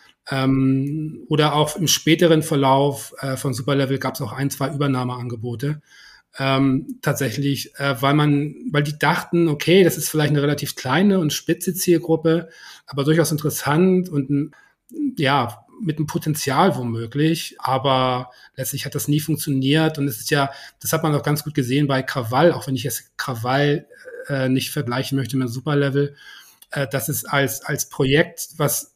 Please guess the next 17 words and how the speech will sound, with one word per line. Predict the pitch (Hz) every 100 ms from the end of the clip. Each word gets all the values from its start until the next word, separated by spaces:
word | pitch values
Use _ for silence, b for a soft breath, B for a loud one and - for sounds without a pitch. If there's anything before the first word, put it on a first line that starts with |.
| -
äh, | 143
aufgenommen | 143 156 - 156 143
wird | 143
in | 139
einen | 135
größeren | 139 143 160 143
Verlag, | 139 123 135 143 135
aber | 127 143
in | 139
dem | 143
gesamten | 139 139 -
Verlag | - 131 135 -
eher | 139 131 127 B B B B -
ein, | - 131 131 131
ein, | 139 147
ein | 143 131
kleines | - 139 185 185 147 - -